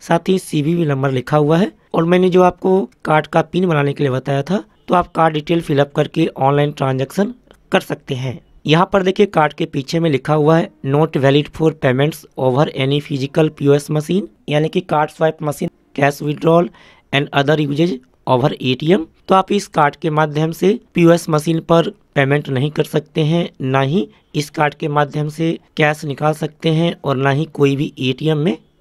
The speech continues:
यूज कर सकते हैं। नीचे में देख सकते हैं लिखा है to be used only for online e-commerce transaction, यानी कि सिर्फ आप इस कार्ड के माध्यम से ऑनलाइन ट्रांजैक्शन कर सकते हैं।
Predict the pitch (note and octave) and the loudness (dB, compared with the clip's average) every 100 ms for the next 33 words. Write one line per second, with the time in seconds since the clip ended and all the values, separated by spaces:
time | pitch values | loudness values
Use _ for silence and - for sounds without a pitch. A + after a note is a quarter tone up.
0 | _ - F3+ F3 - C3 D3 - C#3+ C3 | _ -2 0 0 -2 -4 -6 -6 -6 -4
1 | E3 _ _ D#3+ D#3 F#3+ F#3 F3 F3 F#3 | -8 _ _ -4 0 2 2 0 0 -4
2 | - F3 E3+ F3+ F3 - D#3+ E3+ D#3 E3+ | 0 -2 2 0 0 -2 -2 0 0 0
3 | E3 - - B2+ C#3+ D3 D3+ - D#3+ - | 0 -6 -6 0 2 0 -2 -2 -2 0
4 | C3+ C#3 D3 E3 - - C#3+ - C#3+ C3 | 0 2 2 0 -4 -8 -10 -4 -2 0
5 | D#3 - D3 D3 D3+ - F#3 - - - | -2 -2 -2 0 -2 -2 -4 -4 -10 -2
6 | D3+ D#3 F3 F3+ E3 - C#3+ C#3 C#3 D#3 | -2 0 -2 0 -2 -4 0 0 0 -8
7 | - C#3 C3+ D3+ C#3+ D3 D3+ D#3 D3+ G#3 | -2 -2 0 -4 -2 -2 -2 -4 -2 -4
8 | - - C#3+ D3+ D#3+ E3 D#3 C3+ C3+ D3 | -4 -4 0 2 2 -2 -2 -2 -2 -2
9 | E3 D#3+ D#3+ E3+ - F3+ E3 G3 | -4 -4 -4 -6 -6 -4 -2 -2